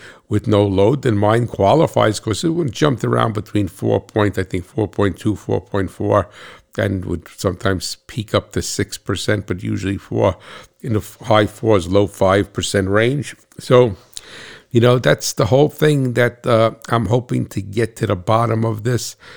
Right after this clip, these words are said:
because so many people are investing in generators, and I don't want you to take out your electronics on your farm or in your house or what have you, uh, with a dirty,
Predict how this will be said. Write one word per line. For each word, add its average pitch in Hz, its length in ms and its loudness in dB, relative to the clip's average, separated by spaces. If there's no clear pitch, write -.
because 107 340 -2
so - 140 -2
many 104 240 -2
people 104 480 -6
are 101 420 4
investing 98 600 -4
in 95 180 -2
generators, 95 760 -4
and 90 160 -8
I 90 120 -4
don't 92 180 -4
want 95 240 -4
you 101 80 -2
to 87 120 -6
take - 360 -4
out 95 320 0
your 95 220 -2
electronics 98 760 -4
on 87 120 -2
your 85 140 -4
farm 104 540 2
or 92 200 -2
in 85 100 -2
your 85 120 -6
house 104 600 0
or 85 160 -4
what 85 200 -10
have 98 280 -2
you, 90 360 -6
uh, 87 340 -2
with 95 240 -8
a 95 60 -2
dirty, 98 600 0